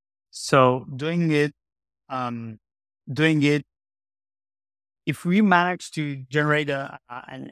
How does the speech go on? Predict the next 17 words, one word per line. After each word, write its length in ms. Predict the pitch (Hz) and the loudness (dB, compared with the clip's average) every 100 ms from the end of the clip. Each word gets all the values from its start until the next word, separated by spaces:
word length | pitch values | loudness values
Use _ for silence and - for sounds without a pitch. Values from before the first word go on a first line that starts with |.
| - | -16
an 120 | 131 | -14
A 140 | 139 | -10
I 100 | 131 127 | -10 -10
image 320 | 131 123 - | -10 -12 -10
that 260 | 131 123 - _ _ - | -8 -10 -12 _ _ -4
worked 320 | 139 135 - | -2 0 0
really 160 | 127 | -2
well 180 | 120 127 | -2 -4
for 200 | - 135 | -4 -8
you 180 | 117 127 | -6 -8
to 120 | - | -10
be 120 | 120 | -14
using 460 | 110 117 123 143 185 | -8 -4 -2 0 0
it, 180 | 208 202 _ _ _ _ | -2 -4 _ _ _ _
you 220 | 139 170 | 4 4
will 460 | 160 156 151 147 143 | 6 4 2 0 -4
be, 260 | 147 135 | -8 -10